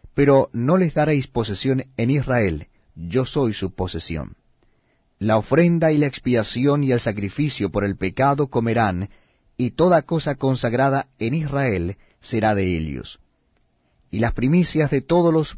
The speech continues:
primeros frutos de todo, y toda ofrenda de todo lo que se presente de todas vuestras ofrendas, será de los sacerdotes. Asimismo,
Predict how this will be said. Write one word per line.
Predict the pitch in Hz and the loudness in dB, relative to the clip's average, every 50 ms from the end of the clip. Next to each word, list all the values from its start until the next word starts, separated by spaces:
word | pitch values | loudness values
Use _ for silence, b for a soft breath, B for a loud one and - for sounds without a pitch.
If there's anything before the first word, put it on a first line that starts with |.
| - | -10
primeros | - 120 127 131 156 165 151 - | -6 -4 -2 0 0 0 -2 -2
frutos | - 156 160 170 165 - - 160 156 147 - - _ _ _ _ - | -4 -2 -2 -2 -2 -2 -4 -4 -4 -4 -6 -12 _ _ _ _ -14
de | 120 104 120 113 | -8 -4 -4 -4
todo, | - - 170 165 131 90 80 65 - _ _ _ _ _ _ _ _ _ | -2 0 2 2 2 2 -2 -8 -12 _ _ _ _ _ _ _ _ _
y | - 98 95 | -10 -10 -6
toda | - 131 151 156 151 | -2 0 2 4 2
ofrenda | 151 131 - 165 165 180 175 165 156 151 | 2 2 0 0 2 2 2 2 -2 -2
de | 135 135 127 | -2 -4 -6
todo | - - 160 139 110 80 85 80 | -2 0 0 0 2 0 -2 -4
lo | 62 76 110 120 117 | -2 -2 -4 -4 -4
que | - 117 117 | -4 -6 -6
se | - 117 104 | -4 -6 -6
presente | - 110 107 - 151 151 147 143 135 - 131 123 - _ | -4 -4 -4 -2 -2 -2 -2 -2 -4 -4 -4 -4 -6 _
de | - 117 113 110 | -10 -6 -6 -6
todas | - 147 147 143 123 - | -4 -4 -4 -4 -4 -4
vuestras | - 120 120 117 - 110 104 - | -2 -4 -2 -2 -4 -6 -4 -6
ofrendas, | 92 - - 151 170 165 156 143 151 151 - - - _ _ _ _ _ _ _ | -8 -4 -2 0 0 0 2 0 0 -2 -2 -6 -14 _ _ _ _ _ _ _
será | _ - - 139 123 139 139 | _ -6 -4 0 2 2 2
de | 139 131 | 2 0
los | 131 123 - | -2 -2 -4
sacerdotes. | 127 - 117 113 110 98 87 80 - - - - - _ _ _ _ _ _ _ _ _ _ _ _ _ _ _ _ _ | -6 -4 -4 -2 -2 -2 -4 -4 -6 -10 -16 -16 -16 _ _ _ _ _ _ _ _ _ _ _ _ _ _ _ _ _
Asimismo, | - 147 139 - 185 185 202 170 127 135 135 139 151 147 | -6 -4 -2 0 0 0 0 0 -2 -2 0 0 0 -2